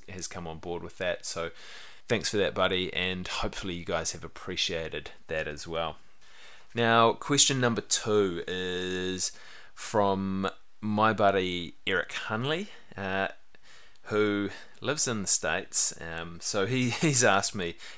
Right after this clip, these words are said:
"How does living in tomorrow affect show creation and coordination?" So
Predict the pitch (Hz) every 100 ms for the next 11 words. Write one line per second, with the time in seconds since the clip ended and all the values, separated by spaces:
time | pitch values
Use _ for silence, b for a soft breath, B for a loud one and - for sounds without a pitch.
0 | - 98 104 101 101 95 92 95 92 82
1 | 87 82 - 90 82 104 120 80 71 170
2 | - B B B B - - - 101 -
3 | - - - 85 87 - 85 80 80 -
4 | 82 78 - 82 80 73 71 73 80 -
5 | 71 - - - - - - - - B
6 | B B B B B B B - - -
7 | 92 90 92 92